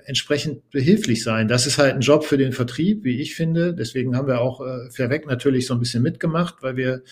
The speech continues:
durchaus glauben, dass man so ein bisschen Einfluss nehmen kann. Aber erstmal sollte man proaktiv informieren. Also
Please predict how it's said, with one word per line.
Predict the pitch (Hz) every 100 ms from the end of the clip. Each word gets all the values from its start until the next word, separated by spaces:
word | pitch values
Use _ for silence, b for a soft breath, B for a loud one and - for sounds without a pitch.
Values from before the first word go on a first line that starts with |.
| B B
durchaus | - 135 135 -
glauben, | 123 135 190 147
dass | 123 117
man | 127
so | 120
ein | 113
bisschen | 117 120
Einfluss | 120 120 127 -
nehmen | 117 113
kann. | 123 139 B B B B B _ -
Aber | 135
erstmal | 143 147 170
sollte | 131 160 165
man | 135 123
proaktiv | 175 143 - 135
informieren. | 143 - 131 147 165 120
Also | 110 123 123